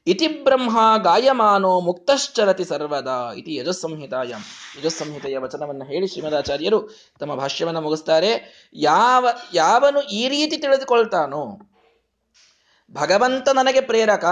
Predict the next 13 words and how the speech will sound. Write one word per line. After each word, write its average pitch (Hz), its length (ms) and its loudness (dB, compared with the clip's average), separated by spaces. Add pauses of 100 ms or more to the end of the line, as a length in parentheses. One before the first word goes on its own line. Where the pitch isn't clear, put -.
(440)
ಎಲ್ಲವನ್ನ 214 880 0
ಮಾಡುವ, 196 600 0
ಸೃಷ್ಟಿ 185 400 -6
ಮಾಡುವ, 180 420 0
ಸಂಹಾರ 175 440 -2
ಮಾಡುವ, 165 360 -2 (180)
ಎಲ್ಲದಕ್ಕೂ 170 680 -2
ಸಮ-, 170 320 -2
ಸರ್ವ 170 260 -2
ಸಮರ್ಥರಾದ 160 680 -2
ಬ್ರಹ್ಮದೇವರಿಗೆ 175 1120 -2 (140)
ಭಗವಂತ 202 560 2
ಪ್ರೇರಕ, 208 560 2